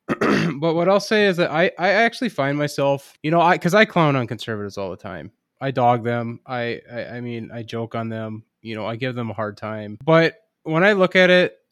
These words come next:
'cause I, I find myself actually very lucky that I work with a lot of people who are very conservative, but I also know a lot about their, like,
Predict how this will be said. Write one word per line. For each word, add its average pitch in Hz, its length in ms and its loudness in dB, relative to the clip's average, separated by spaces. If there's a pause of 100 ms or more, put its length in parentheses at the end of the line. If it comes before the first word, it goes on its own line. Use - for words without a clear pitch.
(340)
'cause 151 200 -4 (120)
I, 139 220 -4
I 151 40 -2
find 175 220 0
myself 160 340 -4
actually 131 380 -4
very 117 640 -6 (360)
lucky 123 440 -4
that 127 180 -2
I 120 80 0
work 113 380 -6
with 110 440 -10
a 117 80 -14
lot 113 200 -4
of 110 60 -12
people 117 260 -10
who 117 100 -8
are 107 80 -6
very 104 300 -6
conservative, 127 840 -8
but 147 280 0 (380)
I 151 120 -2
also 180 340 -2
know 139 300 -2
a 120 100 -2
lot 131 200 0
about 123 200 -4
their, 113 120 -6
like, 110 160 -8